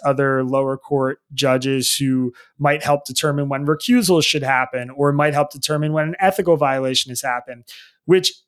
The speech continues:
introduces a whole other layer of conflicts of interest because there's this relationship between lower court judges and Supreme Court justices that they're interacting all the time. I mean, cases are being sent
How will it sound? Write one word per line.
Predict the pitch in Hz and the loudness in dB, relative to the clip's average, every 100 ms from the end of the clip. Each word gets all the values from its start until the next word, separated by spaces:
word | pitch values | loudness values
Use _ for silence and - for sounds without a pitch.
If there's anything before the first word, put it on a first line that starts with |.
| - | 2
introduces | 262 254 226 220 208 170 | 2 4 4 4 2 2
a | 151 | 2
whole | - 165 175 175 | 2 4 6 6
other | 143 151 151 | 4 4 4
layer | 139 143 156 175 | 4 4 6 6
of | 147 123 | 4 2
conflicts | 147 139 139 151 147 | -4 -4 -2 -4 -2
of | 127 | -6
interest | 135 - 180 | -4 0 0
because | 156 151 131 | 0 -2 0
there's | 151 143 | 0 0
this | - 135 - | -2 -4 0
relationship | 147 165 196 185 165 175 - | 2 4 4 2 2 0 -2
between | - 165 151 | -6 -2 2
lower | 151 151 | 4 4
court | 151 143 131 | 4 2 2
judges | 143 135 143 131 | -2 0 -2 -2
and | 135 127 _ _ - | -4 -8 _ _ -8
Supreme | - - 165 175 | -4 2 2 4
Court | 233 226 | 4 4
justices | 190 143 - 135 143 135 | 2 0 0 -4 -4 -4
that | - 175 _ | -6 -12 _
they're | 143 143 185 196 | -6 0 0 2
interacting | 185 160 147 175 - 143 | 2 4 4 2 -2 -2
all | 139 143 | 2 2
the | 135 | 0
time. | - 160 131 120 | 0 0 0 -4
I | |
mean, | 123 127 123 - - - | -6 -6 -6 -12 -20 -4
cases | 156 156 156 139 | 0 0 0 -2
are | 135 | 0
being | 147 135 | -2 -2
sent | - 143 | 0 -2